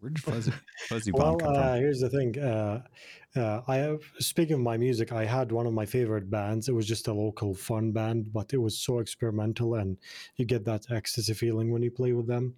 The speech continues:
Speaker 1: Mm-hmm.
Speaker 2: Uh, so, uh, we wanted, uh, music that sounded, uh, like funk,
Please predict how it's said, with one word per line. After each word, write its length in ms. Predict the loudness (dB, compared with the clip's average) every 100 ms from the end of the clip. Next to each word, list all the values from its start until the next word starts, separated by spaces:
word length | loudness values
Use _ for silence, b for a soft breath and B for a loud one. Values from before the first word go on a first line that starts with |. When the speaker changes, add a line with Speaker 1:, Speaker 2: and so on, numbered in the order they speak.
| -10
Speaker 1:
Mm-hmm. 260 | -2 0 0 0
Speaker 2:
Uh, 520 | 0 2 2 2 0 -2 -4
so, 680 | -2 0 2 2 0 -2 -4 -2
uh, 140 | 0
we 160 | 2 2
wanted, 440 | 2 2 0 0 0
uh, 80 | 2
music 420 | 2 2 0 -2
that 180 | -4 -2
sounded, 560 | -2 0 0 -2 0
uh, 240 | 0 0 -2 -2
like 260 | -2 -2
funk, 600 | -6 -2 0 0 -2 -10